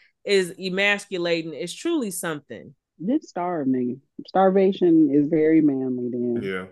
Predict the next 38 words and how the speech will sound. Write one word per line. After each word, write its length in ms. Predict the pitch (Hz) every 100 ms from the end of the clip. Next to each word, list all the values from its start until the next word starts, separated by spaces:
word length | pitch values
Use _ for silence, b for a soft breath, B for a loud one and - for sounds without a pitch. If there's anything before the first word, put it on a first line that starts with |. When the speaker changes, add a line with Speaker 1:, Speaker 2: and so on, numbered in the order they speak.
| -
Speaker 3:
like, 220 | 98 95
some 280 | - 139 156
of 120 | 123
you, 160 | 123 110 _
I 140 | - 113
mean, 260 | 120 113
like, 240 | 113 104 - _
with 160 | 123 120
the 80 | 113
exception 400 | 135 151 - 110
of, 80 |
like, 240 | 101 90 - _
Cecil, 440 | - 107 87 80 _ _ -
<laughs> 260 | 156 170
like, 360 | 139 117 110 -
some 200 | - 147
of 100 | 147
y'all 400 | 120 113 107 101
are, 380 | 107 101 98 95 b b b -
ha-, 280 | 127 117 -
are 320 | 110 110 98
successful 580 | - 117 - 131 131 113
in 60 | 110
your 120 | 107
own 220 | 113 127
right 180 | 110 107
and 140 | 107
have 180 | 113 110
careers 640 | - 107 117 113 113 107 -
and 100 | 104 101
Speaker 1:
<laughs> 0 |
Speaker 3:
schedules 400 | 220 113 104 104
that 180 | 107
Speaker 1:
Maybe 40 | 101
Speaker 3:
match. 200 | 113 117
Speaker 1:
Cecil 360 | 170 - 170 160
and 200 | 151 151
Toya. 480 | 160 156 151 151